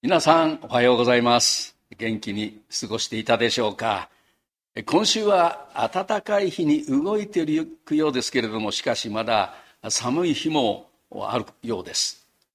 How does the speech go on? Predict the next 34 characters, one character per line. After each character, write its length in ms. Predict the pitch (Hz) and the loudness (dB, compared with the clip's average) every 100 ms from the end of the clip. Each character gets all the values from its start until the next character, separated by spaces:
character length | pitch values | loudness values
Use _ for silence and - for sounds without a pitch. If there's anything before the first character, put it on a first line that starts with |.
| _ _ _ _ _ _ 117 | _ _ _ _ _ _ -14
突 160 | 92 | -4
然 180 | 120 113 | -2 0
の 380 | 113 104 - - _ | 0 -2 -4 -12 _
雨 240 | - 113 104 | -6 -4 -2
な 140 | 101 | -4
ど 140 | 98 104 | -6 -6
で 300 | 117 120 - | -2 -2 -2
寒 300 | - 120 107 | -4 -2 -4
く 60 | |
な 100 | 107 | -6
っ 40 | 113 | -6
た 80 | 110 | -6
り 80 | 107 | -6
も 80 | |
し 120 | 107 120 | -6 -4
ま 140 | 113 | -4
す。 240 | - - | -4 -8
で 80 | 117 | -8
す 100 | 113 | -6
か 120 | - | -2
ら 100 | 117 | -2
皆 220 | 110 120 127 | -2 0 0
さ 180 | 131 | 0
ん、 80 | 127 | -2
風 240 | 110 127 147 | 0 0 0
邪 40 | |
を 20 | |
ひ 100 | 139 | 0
か 80 | 156 | 0
な 140 | 151 | 2
い 60 | 156 | 4
よ 80 | 156 | 4
う 40 | |
に、 160 | 147 123 | 2 0